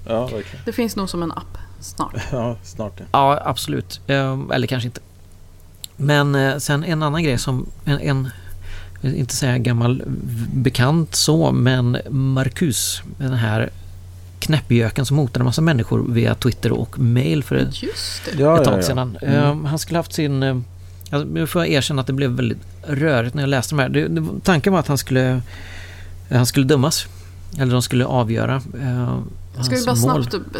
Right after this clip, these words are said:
Speaker 2: jättesnabbt, i en mening sammanfatta vad det var han hade gjort för dem som
Speaker 3: Eh, han har hotat väldigt mycket, i varje fall folk som har uttryckt sig, eh, ateistiskt, eh,
Speaker 1: Mm.
Speaker 3: på nätet. Och, och framstående ateister, framförallt i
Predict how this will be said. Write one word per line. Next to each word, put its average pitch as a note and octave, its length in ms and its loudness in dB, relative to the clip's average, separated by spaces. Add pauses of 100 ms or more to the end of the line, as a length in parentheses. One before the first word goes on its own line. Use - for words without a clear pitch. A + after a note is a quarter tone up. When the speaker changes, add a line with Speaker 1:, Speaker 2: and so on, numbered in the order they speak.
Speaker 2:
jättesnabbt, - 720 -4
i - 80 -4
en G3 160 0
mening F3 360 0
sammanfatta D3+ 540 -4
vad D3 120 -2
det C#3+ 40 -6
var D3 120 -6
han C#3+ 120 -4
hade D3 140 -6
gjort - 320 -10 (120)
för - 80 -12
dem D3 140 -8
som F3 100 6
Speaker 3:
Eh, F3+ 180 6
han F3 140 4
har E3 80 4
hotat D#3 320 0
väldigt D#3 200 2
mycket, C#3 300 -2
i E3 140 -4
varje F3 220 2
fall F3+ 160 0
folk D3 200 0
som D3 100 0
har D3 80 4
uttryckt A#2 240 -4
sig, B2 200 2
eh, F#2 200 -2 (180)
ateistiskt, - 880 -2
eh, C3 100 -2
Speaker 1:
Mm. A#2 140 0 (220)
Speaker 3:
på - 80 0
nätet. B2 400 0
Och, C#3+ 320 2
och D3 100 -2
framstående C#3+ 520 4
ateister, B2+ 400 2
framförallt B2+ 600 0
i B2 80 2